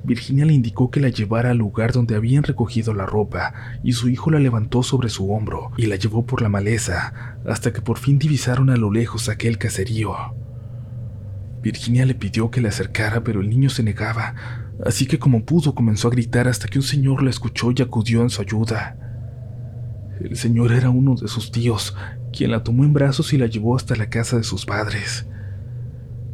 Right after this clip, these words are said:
Virginia intentó explicarles lo que había ocurrido, el calvario que vivió por años, y les pidió que la sacaran del pueblo porque la bestia vendría por ella.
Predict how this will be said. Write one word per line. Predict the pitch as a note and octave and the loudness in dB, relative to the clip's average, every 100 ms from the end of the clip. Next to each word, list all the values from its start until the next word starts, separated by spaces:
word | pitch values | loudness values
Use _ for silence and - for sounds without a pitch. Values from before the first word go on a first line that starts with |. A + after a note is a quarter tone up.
| - - - - - | -10 -12 -12 -12 -6
Virginia | B2 A2 - C3+ D3+ | -4 -4 0 4 6
intentó | D#3 B2 B2 | 6 2 2
explicarles | B2+ - A#2+ B2+ B2+ C3 G#2+ | -2 -2 -2 0 2 2 0
lo | G#2+ | -2
que | A2 | 0
había | A2+ | 0
ocurrido, | A#2+ A#2 A#2 A#2 G#2 F#2 - - - | 0 0 0 -2 -4 -6 -10 -8 -4
el | G#2+ | -2
calvario | A2+ A#2 B2+ C#3 C3+ | 0 2 2 4 2
que | B2+ | 0
vivió | G#2+ G#2+ A#2+ | -2 0 0
por | A2+ G#2+ | 0 -2
años, | - G2+ F2+ - - | -2 -2 -4 -6 -4
y | A#2 | -2
les | G#2 - | -4 -4
pidió | A#2+ B2+ | -2 0
que | D3 | 2
la | D3+ | 2
sacaran | - - A#2 C3 | 0 -2 2 4
del | A#2 | 2
pueblo | - A2+ A#2 A#2 | 2 0 2 2
porque | A#2+ B2 A#2+ | 0 -2 0
la | A#2 | 0
bestia | A#2+ B2+ - D#3 | 0 -2 -2 0
vendría | A#2+ A2+ A#2+ C3+ | 0 0 0 -2
por | - G#2 | -2 -2
ella. | G#2+ - - - | -2 -2 -4 -4